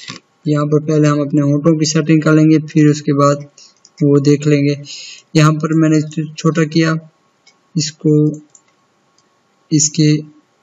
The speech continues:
ऊपर फेर दिया अपने होंठों के ऊपर, ताकि पता ना चले कि ये होंठ हमने वैसे लगाए हैं। ये देखें दोस्तों, मैंने चारों तरफ से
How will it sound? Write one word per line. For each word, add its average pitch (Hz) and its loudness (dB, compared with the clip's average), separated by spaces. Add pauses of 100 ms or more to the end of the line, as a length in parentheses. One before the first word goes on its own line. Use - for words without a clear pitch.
(100)
ऊपर 147 -6
फेर 147 2
दिया 143 0
अपने 147 0
होंठों 143 0
के 147 -2
ऊपर, 143 -2
ताकि 147 -2
पता 147 -4
ना 143 2
चले 143 0
कि 147 -4
ये 143 2 (1300)
होंठ 143 -2
हमने 143 0
वैसे 139 -2
लगाए 139 0
हैं। 143 -4 (560)
ये 143 2
देखें 143 -2
दोस्तों, 147 -2 (840)
मैंने 147 0 (160)
चारों 147 0
तरफ 147 -2
से 147 -2